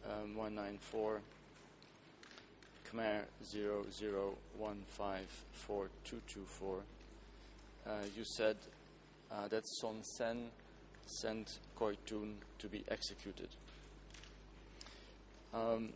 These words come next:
my question to you is, um, what were the reasons Koi Toon were executed?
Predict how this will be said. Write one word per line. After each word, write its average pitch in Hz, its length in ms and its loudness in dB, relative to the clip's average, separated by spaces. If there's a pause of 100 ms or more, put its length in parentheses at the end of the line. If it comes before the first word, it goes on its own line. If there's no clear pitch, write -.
(120)
my 117 120 2
question 143 400 2
to 147 120 -2
you 139 260 4
is, 127 320 2 (380)
um, 117 80 -8 (2500)
what 135 160 2
were 135 140 8
the 120 140 4
reasons 107 720 0 (200)
Koi 107 200 2
Toon 101 200 -2
were 98 120 2
executed? 101 560 -2